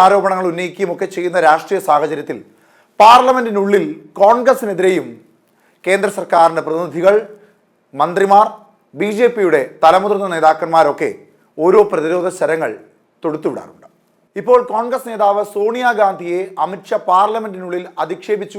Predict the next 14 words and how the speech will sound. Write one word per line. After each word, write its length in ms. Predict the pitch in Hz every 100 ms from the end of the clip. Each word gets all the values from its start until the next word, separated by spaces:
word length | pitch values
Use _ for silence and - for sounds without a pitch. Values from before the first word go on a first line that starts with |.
| 185
എന്ന 80 | 170
തരത്തിലേക്കുള്ള 440 | 156 170 185 170 170
ഒരു 80 | 147
ആരോപണവുമായി 520 | 151 185 175 170 165 156
എത്തിയിരിക്കുകയാണ് 580 | 147 170 147 156 135 127 - _ _ _
കോൺഗ്രസ്. 360 | 120 120 - _ _ _ _ _ _ _ _ _ _
കോൺഗ്രസിലെ 440 | 220 262 262 254 233
ഏറ്റവും 260 | 220 247 247
പ്രധാനപ്പെട്ട 420 | 202 196 220 220 202
മുഖമായ 340 | 196 202 214 208 202
സോണിയാഗാന്ധിയെ 720 | 180 190 208 196 185 151 175 180 180 _ _ _ _ _ _ _ _ _ _ 208
അടിസ്ഥാനരഹിതമായ 840 | 208 - 269 269 233 233 233 220 220
കാര്യങ്ങൾ 320 | 196 196 214 208
ഉന്നയിച്ചുകൊണ്ട് 540 | 196 202 202 190 170